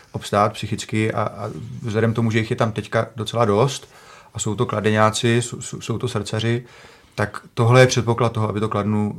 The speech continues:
vyšlo. Jak to samozřejmě dopadne, těžko argumentovat proti, proti těm jihlavským statistikám a,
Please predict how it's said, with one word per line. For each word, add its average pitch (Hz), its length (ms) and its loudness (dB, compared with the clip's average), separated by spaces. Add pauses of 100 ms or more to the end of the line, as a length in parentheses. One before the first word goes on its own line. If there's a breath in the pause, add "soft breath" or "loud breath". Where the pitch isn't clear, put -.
vyšlo. 90 380 -8 (400)
Jak 104 180 -2
to - 80 -12
samozřejmě 107 300 0
dopadne, 104 420 2 (320 loud breath)
těžko 107 300 -2
argumentovat 104 460 2
proti, 107 260 -4
proti 110 320 -8
těm 107 320 0
jihlavským 104 480 0
statistikám 107 600 0
a, 110 140 0